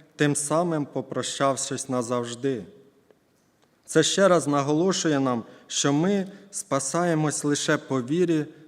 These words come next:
в Ісуса Христа. Також ми повинні бути готові, що хтось із членів нашої сім'ї буде неспасенним. Не тому, що він не чув про Бога,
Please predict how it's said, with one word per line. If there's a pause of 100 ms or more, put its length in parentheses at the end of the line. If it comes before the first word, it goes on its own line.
в
Ісуса
Христа. (1080)
Також
ми
повинні
бути
готові,
що
хтось
із
членів
нашої
сім'ї (240)
буде
неспасенним. (1300)
Не
тому,
що
він
не
чув
про
Бога,